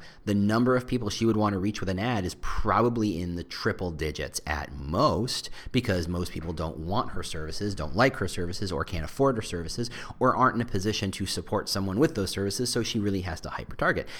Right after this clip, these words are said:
And that's, Facebook loves that, because to Facebook, all that money spends the same.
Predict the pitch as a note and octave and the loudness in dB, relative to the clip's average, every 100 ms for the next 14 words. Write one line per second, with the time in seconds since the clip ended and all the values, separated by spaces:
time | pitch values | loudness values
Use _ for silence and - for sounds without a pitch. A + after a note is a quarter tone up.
0 | - F2 F#2 F2+ F2 - - - D#2 G#2 | -8 -4 -2 -2 -4 -10 -14 -6 -4 -4
1 | - F#3 G#2 E2+ - - D2+ - - - | 2 2 2 -2 -4 -6 -6 -8 -16 -20
2 | - - - E3 F3+ A2 A2 - - - | -12 -12 0 2 2 0 -2 -8 -14 -6
3 | E2 G2 E2+ D2+ C#2+ - C2 C2+ - - | 0 0 0 -2 -2 -6 -8 -8 -6 -2
4 | G#2+ | 0